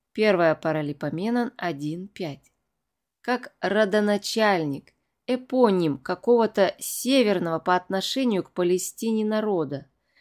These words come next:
поставленного в связь с медианами и киммерийцами.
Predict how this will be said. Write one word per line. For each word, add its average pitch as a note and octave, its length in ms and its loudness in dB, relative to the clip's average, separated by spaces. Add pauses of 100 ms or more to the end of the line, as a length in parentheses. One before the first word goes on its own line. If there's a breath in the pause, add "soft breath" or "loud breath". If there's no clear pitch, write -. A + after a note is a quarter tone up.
поставленного A#3 920 2
в G#3 60 -10
связь F3 680 -2
с - 200 -8
медианами F#3 1000 0
и G#3 160 -8
киммерийцами. G3 1200 -6